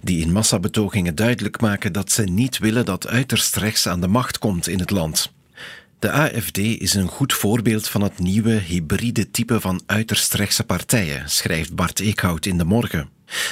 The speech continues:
Net zoals het Vlaams Belang bij ons of de partij van Giorgia Meloni in Italië.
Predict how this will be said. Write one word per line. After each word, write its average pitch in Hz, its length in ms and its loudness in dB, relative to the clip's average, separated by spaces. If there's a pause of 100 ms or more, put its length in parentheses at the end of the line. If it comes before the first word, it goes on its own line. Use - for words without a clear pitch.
Net 80 220 0
zoals 85 260 0
het 87 140 -2
Vlaams 110 360 2
Belang 104 320 2
bij 104 180 0
ons 117 440 0 (300)
of 87 160 -2
de 104 100 4
partij 120 440 0
van 107 240 0
Giorgia 110 400 2
Meloni 104 540 0
in 98 260 0
Italië. 82 560 -2